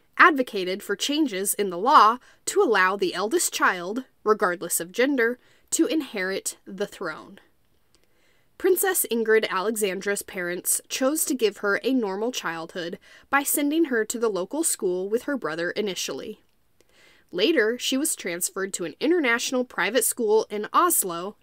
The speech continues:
to study English. Ingrid then moved to two other schools until now.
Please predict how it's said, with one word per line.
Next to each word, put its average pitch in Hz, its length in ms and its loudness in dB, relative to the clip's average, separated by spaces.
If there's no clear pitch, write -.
to 311 120 -4
study 190 340 -2
English. 165 760 -6
Ingrid 359 400 4
then 233 240 4
moved 190 480 -2
to - 100 -2
two 370 400 6
other 226 240 2
schools 180 560 -2
until 165 400 -6
now. 185 420 -2